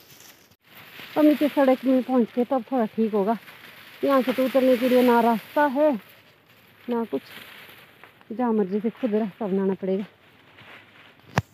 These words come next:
चलो तो, तो जी अब मैं घर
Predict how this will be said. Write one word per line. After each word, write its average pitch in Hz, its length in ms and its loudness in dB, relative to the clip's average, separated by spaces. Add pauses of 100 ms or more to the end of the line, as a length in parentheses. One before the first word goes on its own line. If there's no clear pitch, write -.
(500)
चलो 233 280 -8
तो, 233 160 -14 (2250)
तो 254 120 -8
जी 254 200 -6
अब 269 80 -4
मैं 262 180 -2
घर 220 180 -6